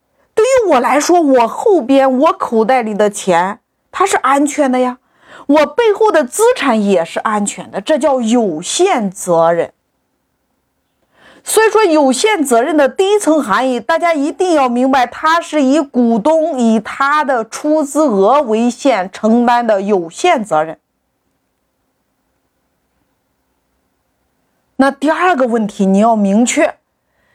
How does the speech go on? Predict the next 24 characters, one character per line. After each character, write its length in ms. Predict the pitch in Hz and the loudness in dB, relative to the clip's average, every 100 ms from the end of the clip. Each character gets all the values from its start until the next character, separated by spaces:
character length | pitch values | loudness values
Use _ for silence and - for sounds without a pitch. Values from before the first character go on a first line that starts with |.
| _ _ | _ _
那 120 | - 381 | -4 -2
这 160 | 403 | 0
家 160 | 370 339 | 0 0
公 240 | 349 359 | -2 -4
司 100 | 349 | -2
成 220 | - 254 | -2 0
立 100 | 311 | 0
之 120 | 302 330 | 0 0
后， 160 | 349 | 0
在 160 | 311 294 | 0 0
运 340 | 294 415 359 | 0 0 0
作 180 | 294 339 | 0 0
的 140 | 302 | 0
过 340 | 330 415 415 311 | -2 0 2 2
程 240 | 220 262 | 0 0
中， 220 | 262 294 294 - - | 2 0 -2 -18 -16
它 340 | - 330 339 339 | -4 0 2 0
向 400 | - - 415 294 | -4 -2 0 0
不 60 | |
向 200 | 277 311 | 0 0
银 160 | 240 277 | 2 0
行 220 | 247 226 | 0 0
贷 140 | 226 196 | 0 -2
款？ 240 | - - | -6 -12